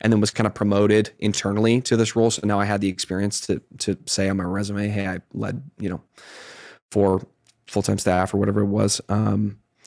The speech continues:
and so I think that's a massive, massive piece to that. And then whether you like it or not, like, me having three children,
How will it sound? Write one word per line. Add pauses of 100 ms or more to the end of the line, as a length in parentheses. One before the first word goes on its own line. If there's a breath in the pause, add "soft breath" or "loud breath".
(320 soft breath)
and
so
I
think (800)
that's
a
massive,
massive
piece
to
that.
And
then (520 soft breath)
whether
you
like
it
or
not,
like, (140)
me
having
three
children,